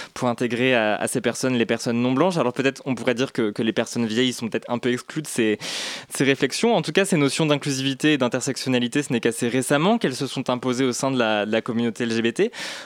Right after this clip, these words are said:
Vous, Francis Carrier, vous êtes militant depuis les années, euh, quatre-vingts, militant dans la lutte contre le V I H.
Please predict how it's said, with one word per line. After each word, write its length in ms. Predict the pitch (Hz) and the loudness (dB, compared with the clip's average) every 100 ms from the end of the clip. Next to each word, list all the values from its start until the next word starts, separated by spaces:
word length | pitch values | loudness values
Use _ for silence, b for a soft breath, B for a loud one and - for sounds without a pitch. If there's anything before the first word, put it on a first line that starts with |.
| B | B
Vous, 140 | 139 | -4
Francis 340 | - 143 143 123 | -2 -2 -2 -2
Carrier, 240 | 127 131 | 0 0
vous 160 | 131 117 | 2 0
êtes 120 | 127 | 0
militant 360 | 120 120 131 | -2 0 0
depuis 240 | 127 110 120 | 0 0 -2
les 200 | 113 113 | 0 2
années, 260 | 117 117 | 2 2
euh, 140 | 107 104 | 2 0
quatre-vingts, 580 | 123 113 - 135 175 214 | -2 -2 0 2 4 2
militant 440 | 139 117 127 123 | 0 0 0 0
dans 120 | 117 | 2
la 80 | 113 | 2
lutte 160 | 113 123 | 0 -2
contre 260 | 120 - | -4 -2
le 60 | 107 | 0
V 160 | 113 | 0
I 60 | 117 | 2
H. 260 | 165 233 | 2 0